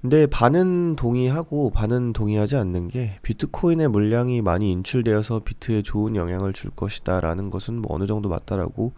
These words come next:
뭐 동의를 할 수 있을 것 같아요. 근데 제 경우에는 콜드월렛에 넣어놓은 물량들은 거의 뭐 거래할 생각이 없는 상태이고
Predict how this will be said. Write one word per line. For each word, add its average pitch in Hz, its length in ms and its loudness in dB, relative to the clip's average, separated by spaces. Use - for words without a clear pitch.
뭐 - 80 -8
동의를 104 320 0
할 131 100 0
수 - 120 -4
있을 - 180 -6
것 101 100 -2
같아요. - 400 -12
근데 104 100 -6
제 98 180 -2
경우에는 107 640 2
콜드월렛에 143 600 2
넣어놓은 92 460 0
물량들은 92 680 -4
거의 85 500 -4
뭐 87 220 -4
거래할 95 400 2
생각이 131 380 -2
없는 107 260 0
상태이고 92 560 -4